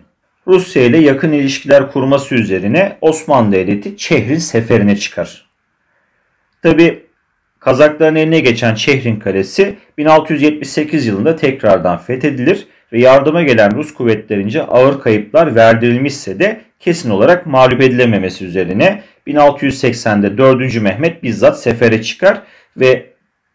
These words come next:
bu sefer sonucunda Rusların isteği üzerine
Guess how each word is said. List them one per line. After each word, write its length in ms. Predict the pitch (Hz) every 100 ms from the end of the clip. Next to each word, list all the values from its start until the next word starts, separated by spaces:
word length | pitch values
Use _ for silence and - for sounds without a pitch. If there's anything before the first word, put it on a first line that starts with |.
| _
bu 180 | 190 208
sefer 400 | - 170 165 180
sonucunda 720 | 175 127 107 95 101 170 202 - _
Rusların 420 | 160 160 - 113 120
isteği 440 | 131 - 147 123
üzerine 600 | 92 98 98 160 208 -